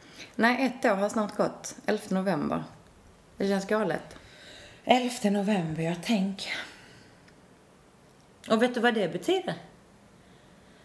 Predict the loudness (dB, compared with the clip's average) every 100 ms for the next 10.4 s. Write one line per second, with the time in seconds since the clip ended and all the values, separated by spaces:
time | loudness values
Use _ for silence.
0 | -20 -2 2 2 2 2 4 4 4 2
1 | 2 2 2 2 -2 -6 -12 -2 0 0
2 | 0 0 0 2 0 0 -2 -2 0 2
3 | 0 -2 -8 -12 -20 -20 -18 -2 0 2
4 | 2 2 2 0 0 0 0 -4 -4 -2
5 | -2 -4 -4 -6 -8 -14 -8 0 2 2
6 | -2 -16 -20 -20 -20 -20 -4 0 2 2
7 | 4 2 2 0 -4 -4 -4 -4 -6 -8
8 | -14 -20 -20 -20 -20 -10 0 2 4 4
9 | 4 4 2 -2 -2 0 2 2 4 4
10 | 4 4 4